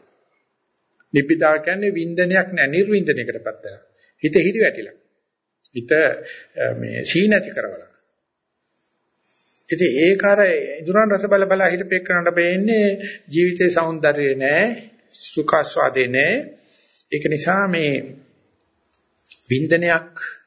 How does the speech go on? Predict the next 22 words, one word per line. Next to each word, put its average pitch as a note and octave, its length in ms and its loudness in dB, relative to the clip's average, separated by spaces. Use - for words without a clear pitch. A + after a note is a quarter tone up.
නැතිකම D#3+ 600 -2
නිසා G3 360 0
ලේසියෙන් E3 400 0
ගන්න E3+ 220 0
පුළුවන් F3+ 200 0
වින්දනයට D#3 400 -4
යෑම. D3+ 360 0
නමුත් D3+ 220 -10
සර්වඥාන්සේ F3 680 0
දකින්න D3+ 280 0
ඒක C#3+ 140 -2
ආපහු C#3 380 -2
කාමයට D3+ 520 -2
යෑමක් C3+ 400 -4
විදියට. A#2+ 340 -18
එහෙම C3+ 100 -2
නැත්නම් C3 440 0
ආමිෂයට D3+ 500 0
යෑමක් C#3 400 0
විදියට. A#2+ 300 -4
ඒක C#3 140 0
නිසා D#3 300 0